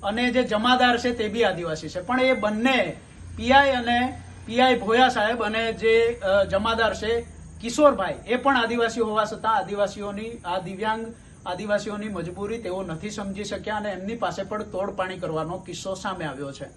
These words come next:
આપણે આજે એમની ઘરે બેઠા છે અને શું આખી ઘટના હતી એનો વિસ્તારથી સમજવાનો પ્રયત્ન કર-, અ, કરવાના છે.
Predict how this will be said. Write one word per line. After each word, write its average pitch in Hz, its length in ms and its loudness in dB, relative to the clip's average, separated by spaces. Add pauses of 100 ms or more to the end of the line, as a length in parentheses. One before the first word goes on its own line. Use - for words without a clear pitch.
(280)
આપણે 262 420 0 (300)
આજે 208 200 2
એમની 254 220 6
ઘરે 254 220 6
બેઠા 240 360 2
છે 277 120 0
અને 254 200 2
શું 262 420 2
આખી 226 200 -2
ઘટના 208 300 -2
હતી 214 440 -2 (280)
એનો 240 460 0 (200)
વિસ્તારથી 262 520 4
સમજવાનો 214 580 -2
પ્રયત્ન 202 380 0
કર-, 196 240 0
અ, 180 360 -2
કરવાના 202 480 0
છે. 202 200 -8